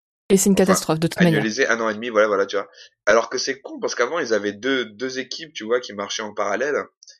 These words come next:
Speaker 2: et du coup,
Speaker 1: Hmm.
Speaker 2: ça leur donnait plus de répit pour faire des jeux, pour les peaufiner, tu vois. Du coup, t'avais la team trois D, euh, donc la team Symphonia qui pouvait bosser,
Speaker 1: Mhm.
Speaker 2: genre, deux ans, deux ans et demi.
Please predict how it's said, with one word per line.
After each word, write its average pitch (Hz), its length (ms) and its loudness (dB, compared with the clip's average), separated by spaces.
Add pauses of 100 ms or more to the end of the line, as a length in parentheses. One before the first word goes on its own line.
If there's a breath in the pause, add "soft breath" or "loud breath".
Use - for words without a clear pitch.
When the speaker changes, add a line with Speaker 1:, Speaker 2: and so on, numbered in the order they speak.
(120)
Speaker 2:
et - 60 -12
du 98 80 -12
coup, 226 80 4
Speaker 1:
Hmm. 226 60 8
Speaker 2:
ça 113 100 2
leur 95 120 0
donnait 101 220 -4
plus 143 240 -16
de 139 80 -4
répit 135 340 -6
pour - 200 -14
faire 95 160 -6
des 92 120 -4
jeux, 110 220 -8
pour 110 80 -8
les 95 80 -6
peaufiner, 104 440 -16
tu 104 100 -10
vois. 113 100 0
Du 110 100 -12
coup, 127 100 -16
t'avais 95 180 -2
la 90 100 -4
team 104 240 -14
trois 104 240 -2
D, 117 240 -4 (640 loud breath)
euh, 82 460 0 (140)
donc 90 160 -18
la 92 60 -4
team 98 180 -14
Symphonia 98 500 -4
qui 101 100 -12
pouvait 90 180 -8
bosser, 92 300 -2
Speaker 1:
Mhm. 90 80 6
Speaker 2:
genre, 87 180 2
deux 98 280 -2
ans, 101 120 -4
deux 92 160 -2
ans 92 100 -4
et 92 60 -8
demi. 120 220 -14